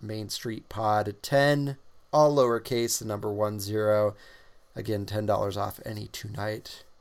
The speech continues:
Southern Calif-, hey, not Southern California, any two-night or longer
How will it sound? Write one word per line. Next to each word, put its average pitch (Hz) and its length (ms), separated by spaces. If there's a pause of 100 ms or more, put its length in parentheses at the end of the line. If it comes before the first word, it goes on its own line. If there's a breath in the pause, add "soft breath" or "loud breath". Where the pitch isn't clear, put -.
(440)
Southern 107 380
Calif-, - 420
hey, 120 160
not 107 220
Southern 107 260
California, 104 420 (220 loud breath)
any 185 180
two-night 170 480
or 139 140
longer 110 560